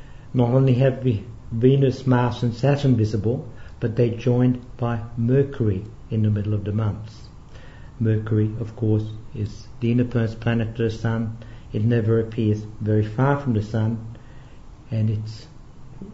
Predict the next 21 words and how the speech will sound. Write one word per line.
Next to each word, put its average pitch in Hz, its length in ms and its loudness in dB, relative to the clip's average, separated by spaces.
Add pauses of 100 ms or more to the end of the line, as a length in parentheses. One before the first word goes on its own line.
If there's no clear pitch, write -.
(160)
quite 120 400 0
rare 117 360 2 (140)
to 123 80 -2
be 117 120 2
able 117 120 0
to - 120 -10
see 143 220 8
it - 240 2 (340)
because 104 340 -2
it's 107 220 -10
always 104 380 2
so 104 180 -2
close 98 300 -2
to - 160 -8
the 87 100 -8
Sun. 101 380 -4 (1800)
It 110 180 -8
can 151 200 4
be 147 280 2 (320)
seen 120 440 0 (100)
either 123 420 2